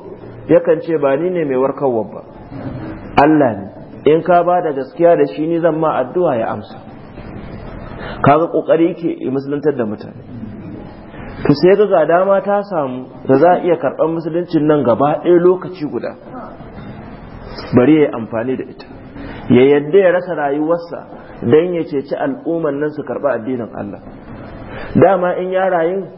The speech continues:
ya tsawon kwana, ai ribarsa da tsawon kwanan ya ciyo su. Kuma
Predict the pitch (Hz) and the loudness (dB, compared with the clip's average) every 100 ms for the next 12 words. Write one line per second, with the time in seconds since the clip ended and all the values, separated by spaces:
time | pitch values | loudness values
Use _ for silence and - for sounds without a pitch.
0 | - - - - - 139 156 156 175 175 | -20 -20 -20 -16 2 4 6 6 4 4
1 | 175 185 185 185 165 - - - - 190 | 0 0 0 -4 -8 -18 -8 4 4 4
2 | 208 185 185 139 175 170 175 175 180 180 | 0 -4 -6 -8 -4 -2 -2 -2 -2 -2
3 | 170 135 - 151 156 - - - - - | -4 -6 -2 2 2 -2 -14 -18 -18 -18
4 | - - - - - - - - - - | -18 -18 -18 -18 -18 -16 -16 -16 -16 -16
5 | - - - - - - - - - - | -16 -16 -14 -16 -14 -14 -12 -12 -12 -12
6 | - - 170 202 220 208 | -8 2 4 6 4 0